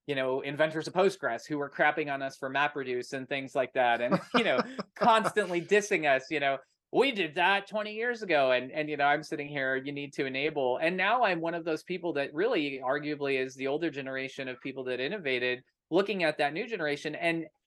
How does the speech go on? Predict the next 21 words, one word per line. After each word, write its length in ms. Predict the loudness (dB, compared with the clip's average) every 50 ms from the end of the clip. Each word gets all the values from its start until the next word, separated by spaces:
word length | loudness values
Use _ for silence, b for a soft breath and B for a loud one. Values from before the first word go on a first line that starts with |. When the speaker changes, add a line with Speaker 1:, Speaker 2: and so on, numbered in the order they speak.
| _ _
Speaker 1:
and 180 | 0 0 0 0
the 60 | -2
big 300 | 2 4 4 4 4 6
lesson 340 | 6 6 6 6 4 0 0
I 140 | 0 -2 0
did 240 | 2 2 2 2 2
learn, 460 | 0 0 0 0 -2 -4 -6 -10 -14 _ _ _ _ _ _ _ -18 -18 -16 -10 -6
really 300 | 2 4 6 6 6 6
two 180 | 4 0 -2
things, 400 | -2 -2 -6 -8 -8 -12 -18 -20 -4 0
is 320 | 2 4 4 2 0 -2
to 100 | 0 0
enable 380 | 2 4 2 2 2 0 -2 -2
them, 260 | -2 -4 -4 -6 -12 _ _ -2
number 280 | 0 0 0 0 0 0
one, 320 | 2 0 0 -2 -4 -8 -12 _ _ -4
you 140 | -2 0
know, 240 | 2 2 2 0 0
and, 180 | 0 -2 -2 -2
and 180 | -4 -6 -4 0
really, 400 | 4 4 6 6 4 2 0